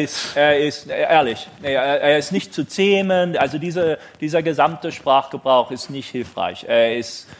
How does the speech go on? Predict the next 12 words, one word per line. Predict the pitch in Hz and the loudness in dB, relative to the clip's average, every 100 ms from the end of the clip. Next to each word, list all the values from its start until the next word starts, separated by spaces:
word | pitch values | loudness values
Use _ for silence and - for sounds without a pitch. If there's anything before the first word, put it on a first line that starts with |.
| _ _ - | _ _ -14
sehr, | 127 156 160 | 0 4 4
sehr | 156 143 | 4 0
gefährlich. | 135 - 123 120 117 - - - - _ - 156 - | -2 0 0 0 -6 -10 -18 -20 -20 _ -12 -12 -4
Äh, | 165 151 | 0 2
man | 147 143 | 0 2
sollte | 156 147 | 2 4
es | 139 135 | 0 -2
mit | 139 120 | -4 -2
einem | 131 131 123 123 120 120 131 | 0 0 -4 -6 -6 -6 -6
Nuklearreaktor | 131 139 120 113 113 110 95 - - 95 | -6 -4 2 4 4 2 -4 -4 -8 -8
vergleichen. | - 101 71 87 - - - - - - | -8 -10 -10 -12 -12 -12 -12 -12 -10 -2
So, | 170 190 202 202 | 2 6 6 4